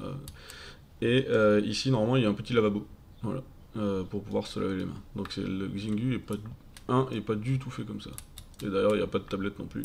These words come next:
sur les sièges. Euh, la porte de secours, donc, dont je parlais de l'extérieur, il suffit de tirer ici, donc là on peut pas le faire, mais normalement on enlève ce cache en plastique. Dessous il y a une poignée, on soulève la poignée, ça dégonde la porte, euh, par le haut.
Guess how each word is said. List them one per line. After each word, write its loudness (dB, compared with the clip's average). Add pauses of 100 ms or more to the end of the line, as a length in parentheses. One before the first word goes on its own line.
(160)
sur -8
les -4
sièges. -8 (880)
Euh, 6
la 6 (440)
porte 6
de 2
secours, 2
donc, 2
dont 0
je -12
parlais 4
de -2
l'extérieur, 4
il 2
suffit -6
de -12
tirer 2
ici, 2
donc 0
là 0
on -4
peut 0
pas -2
le -2
faire, -4
mais -2
normalement -2
on 0
enlève 0
ce -4
cache -4
en -2
plastique. -4
Dessous 0
il 4
y 6
a 4
une 2
poignée, 0
on -2
soulève 2
la 4
poignée, 0
ça 2
dégonde 2
la 6
porte, -2 (580)
euh, 4
par -2
le 0 (240)
haut. 4